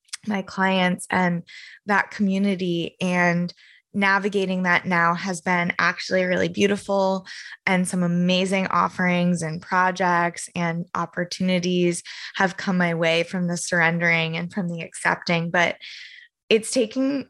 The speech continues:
a while to get here. And it's why I didn't record this any sooner, because I was in a really dark place.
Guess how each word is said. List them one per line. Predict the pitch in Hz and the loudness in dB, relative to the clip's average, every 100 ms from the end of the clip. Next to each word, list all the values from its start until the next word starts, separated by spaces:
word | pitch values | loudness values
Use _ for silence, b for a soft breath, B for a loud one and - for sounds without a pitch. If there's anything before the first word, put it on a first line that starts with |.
| - | -2
a | 214 | 0
while | 190 180 180 180 | 2 2 2 0
to | 175 | -2
get | 175 165 - | 0 -2 -2
here. | - 226 247 | -2 0 2
And | 220 196 | 2 0
it's | 185 - | -2 -4
why | 190 185 185 | 0 2 2
I | |
didn't | 185 180 180 - | 0 -2 -4 -6
record | 180 - 185 180 180 | -14 -4 0 0 0
this | 175 175 - - | -2 -2 -8 -2
any | 190 180 170 | 0 2 0
sooner, | - 180 170 180 185 | -2 -2 2 2 2
because | 196 180 196 180 175 - | 0 -2 2 2 2 0
I | 170 | 2
was | 175 180 | 2 2
in | 190 | 0
a | 190 | 0
really | 180 170 170 170 170 B B B 185 | 0 0 0 -2 -10 B B B -6
dark | 170 160 - - | 2 2 2 -2
place. | - - 180 240 269 | -6 0 2 2 0